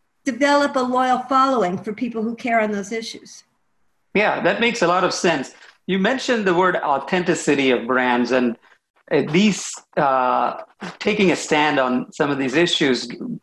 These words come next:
Speaker 2: does really improve the authenticity of brands. But, uh, also, I'm trying to relate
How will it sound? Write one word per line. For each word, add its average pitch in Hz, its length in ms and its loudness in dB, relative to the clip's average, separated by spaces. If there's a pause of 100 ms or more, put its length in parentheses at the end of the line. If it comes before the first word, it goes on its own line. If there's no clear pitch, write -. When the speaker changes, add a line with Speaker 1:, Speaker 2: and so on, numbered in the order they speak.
(180)
Speaker 2:
does 170 320 0
really 143 320 4
improve 143 400 0
the 127 80 2
authenticity 127 640 0
of 113 120 0
brands. 123 440 0 (640)
But, 151 240 -2 (140)
uh, 135 300 2 (260)
also, 240 340 -2
I'm 165 140 -2
trying 202 260 -2
to 180 80 0
relate 170 380 0